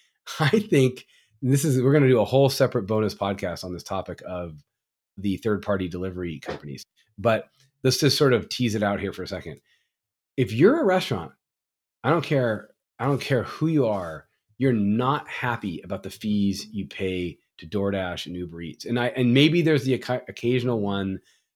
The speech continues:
that literally doesn't mind at all, and they just love the incrementality and all that kind of stuff. And I'm sure there are. Those fees are huge, right? And the, and the typical restaurant owner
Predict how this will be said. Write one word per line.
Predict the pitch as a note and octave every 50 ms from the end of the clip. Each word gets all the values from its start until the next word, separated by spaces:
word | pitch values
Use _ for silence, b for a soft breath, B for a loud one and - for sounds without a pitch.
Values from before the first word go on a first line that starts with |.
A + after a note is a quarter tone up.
| _ _ -
that | A2 G#2+ G#2 G2+ - -
literally | A2 A2 A#2 C3 D#3 D#3+ D#3+ D#3+ D3+ D3 C#3
doesn't | A#2+ C3 A#2 G#2+ A#2+ A2+
mind | G#2+ G#2 G#2+ G#2+ G#2 - -
at | A2 A2+ A2+ A2+
all, | G#2+ G#2 G#2 G#2+ G#2+ G#2 G2+ G2+ G#2 -
and | G#2+ G2+
they | G2+ G2
just | F#2+ A#2+ A#2 G#2
love | G#2 G2+ A2 A2+ G#2+ G#2
the | A2+
incrementality | A2 G#2+ - A2 G#2 G2+ G2 - G2+ F#2+ F#2+ G2 G2 F#2+ G2 G2 G2 G2 G2 G2 F2+
and | F#2 G2+
all | G2+ G#2
that | G#2
kind | - G#2+
of | G2
stuff. | - G#2 F2+ -
And | B2 B2 A#2+ - _ _ _
I'm | - A#2+ A2
sure | - - E3+ D#3
there | C#3 B2+ G#2+ G2+
are. | F#2 D#2 - - _ _ _ _ _ _ _
Those | - G3+ A#3 G#3+ -
fees | - - G3 F#3+ F#3+ E3+
are | D3 B2+ A#2
huge, | G#2 - - - A2+ G2+ F2 D2 - - -
right? | F#2+ G2 G#2 G#2+ - _ _ _ _ _
And | - C3 C3+
the, | C3+ B2+ - _
and | C3+ C3+ C3
the | B2 A#2+ - _
typical | - - F#3 F#3+ G3+ F#3 - F#3 F#3 F#3 F#3 -
restaurant | B2 B2 B2 A#2+ - - C3 B2 A2 G#2+
owner | G#2 G#2 G#2 G#2 G2+ G2 G2 F#2+ -